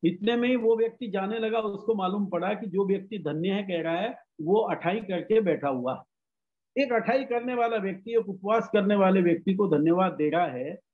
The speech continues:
इसका मतलब ये उपगुहन गुण से अपने आप को जोड़े हुए हैं, अपने आप को कोई विशेष नहीं मानता, लेकिन उसने अठाई की, उसने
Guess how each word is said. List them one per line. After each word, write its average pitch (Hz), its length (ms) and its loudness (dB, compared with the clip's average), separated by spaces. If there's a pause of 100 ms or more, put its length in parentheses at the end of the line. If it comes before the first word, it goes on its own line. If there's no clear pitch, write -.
(180)
इसका 214 180 2
मतलब 202 460 2
ये 214 60 4
उपगुहन 190 800 2 (300)
गुण 185 220 0
से 240 180 2
अपने 202 320 -2
आप 190 220 -2
को 202 100 6
जोड़े 156 280 4
हुए 131 220 0
हैं, - 180 -10 (380)
अपने 214 320 -2
आप 220 260 -2
को 226 100 4
कोई 220 180 2
विशेष 190 400 -6
नहीं 202 120 2
मानता, 185 540 0 (120)
लेकिन 214 280 4
उसने 208 280 2
अठाई 202 320 2
की, 196 380 -10 (300)
उसने 190 400 2